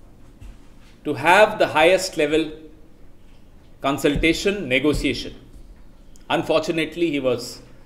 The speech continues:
snatched away by fate just two days after he made this promise. But Mister P V Narasimha Rao, I think it was in Paris, where he reiterated this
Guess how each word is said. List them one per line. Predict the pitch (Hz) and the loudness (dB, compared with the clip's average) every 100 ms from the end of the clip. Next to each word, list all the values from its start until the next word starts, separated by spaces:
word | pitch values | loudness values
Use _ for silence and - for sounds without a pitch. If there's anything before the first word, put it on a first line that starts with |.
| - - | -20 -20
snatched | - 151 170 - | -6 -2 -2 0
away | 143 151 175 - - - - - - - - - - - - - - - - | 0 2 0 -2 -18 -20 -20 -20 -20 -20 -20 -20 -20 -20 -20 -20 -20 -20 -6
by | 113 120 | -2 -2
fate | - 151 175 - - - - - - - - - - - - - - - - - - - | 0 0 0 -4 -14 -18 -20 -20 -20 -20 -20 -20 -20 -20 -20 -20 -20 -20 -20 -20 -20 -8
just | 156 156 - | -4 -4 -2
two | 156 | 0
days | 143 131 | 2 2
after | 120 117 127 | 0 -2 -4
he | 110 | -6
made | 110 117 113 | -4 -4 -4
this | 104 | -10
promise. | - 110 131 165 | -6 -4 -2 -4
But | - 117 139 - - - - - - - - - | -4 2 2 0 -10 -18 -20 -20 -20 -20 -14 -8
Mister | 127 156 | -4 -4
P | - 160 | 2 4
V | 180 | 4
Narasimha | 170 156 185 170 175 | 2 0 2 4 6
Rao, | 175 180 214 - - - - - - - - - - | 6 6 2 -4 -18 -20 -20 -20 -20 -20 -20 -20 -6
I | 113 | -4
think | 120 139 | -4 -4
it | 135 | -4
was | 147 | -2
in | 147 | -2
Paris, | 123 147 175 - - - - - - - - - - | 2 4 4 2 -6 -14 -18 -20 -20 -20 -20 -18 -2
where | 143 | 0
he | 156 143 | 2 0
reiterated | 117 185 254 233 208 196 190 170 - | 2 6 6 6 6 6 4 0 0
this | 147 - - | -4 -4 -10